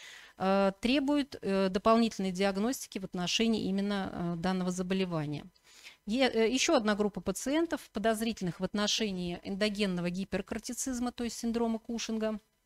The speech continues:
Э, здесь, конечно, э, клиническая картина довольно яркая у этих больных,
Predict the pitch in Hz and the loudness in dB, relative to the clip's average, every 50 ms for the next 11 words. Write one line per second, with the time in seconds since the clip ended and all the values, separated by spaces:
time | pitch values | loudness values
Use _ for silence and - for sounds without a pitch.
0 | _ _ _ _ _ _ _ _ - _ - 196 196 202 196 196 190 269 311 - | _ _ _ _ _ _ _ _ -14 _ -6 -4 -4 -2 -2 0 2 2 2 2
1 | - 233 226 226 233 233 - - 208 196 185 190 - - 175 185 185 190 185 185 | 2 2 4 6 4 4 4 2 0 -4 -4 -6 -6 -4 -4 -2 -2 -2 -4 -4
2 | - 214 226 233 233 208 - - _ - 185 - - 214 214 - - 233 208 190 | 0 2 2 2 2 2 -2 -4 _ -4 -2 0 0 0 0 0 -2 -2 -2 -2
3 | 175 180 196 190 185 196 196 180 180 180 180 233 294 311 302 - 285 277 269 262 | 0 0 0 0 0 0 0 0 0 0 2 2 2 2 2 0 0 2 2 0
4 | - - 233 226 220 233 233 240 240 233 220 | 0 -2 -4 0 0 2 2 2 0 0 -4